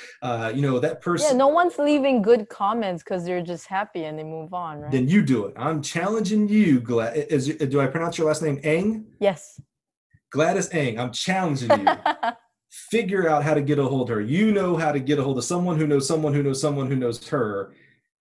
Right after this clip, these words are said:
Speaker 1: And you just
Speaker 2: Yeah.
Speaker 1: tell her exactly what you told me, and you will,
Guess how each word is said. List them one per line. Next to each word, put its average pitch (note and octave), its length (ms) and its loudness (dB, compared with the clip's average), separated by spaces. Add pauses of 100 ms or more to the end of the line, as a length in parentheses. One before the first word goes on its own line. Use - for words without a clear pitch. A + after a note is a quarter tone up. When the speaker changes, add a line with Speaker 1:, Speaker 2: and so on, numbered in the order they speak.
(140)
Speaker 1:
And A#2+ 160 -4
you E3 140 0
just D#3+ 240 2
Speaker 2:
Yeah. D#3 140 -2
Speaker 1:
tell C#3 100 0
her A#2+ 180 -2
exactly C#3 580 -4
what D#3 220 -4
you D3+ 140 -6
told C#3+ 300 -4
me, G#2+ 400 -6 (340)
and A2+ 180 -8
you C3 360 2
will, A2 520 -6